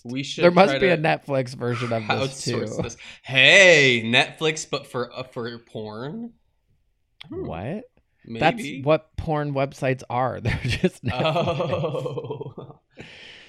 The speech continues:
Speaker 2: So, anyway, I
Speaker 1: Mm-hmm.
Speaker 2: spent the week, I'm not done with Squid Game. Um, don't tweet spoilers at me.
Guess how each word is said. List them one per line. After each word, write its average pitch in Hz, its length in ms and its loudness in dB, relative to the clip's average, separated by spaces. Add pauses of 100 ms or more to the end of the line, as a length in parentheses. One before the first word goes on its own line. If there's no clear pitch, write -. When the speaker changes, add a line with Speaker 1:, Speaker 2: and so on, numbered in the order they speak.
(100)
Speaker 2:
So, 147 440 6 (120)
anyway, 139 400 6
I 127 220 4
Speaker 1:
Mm-hmm. 120 100 0
Speaker 2:
spent 117 380 -4
the 110 420 -2
week, 120 220 -8
I'm 120 160 2
not 127 300 -2
done 117 260 0
with 117 140 -8
Squid 110 320 -6
Game. 107 400 -2 (920)
Um, 104 460 0
don't 107 300 -4
tweet 113 340 -8
spoilers 98 500 -6
at 92 220 -6
me. 92 300 -8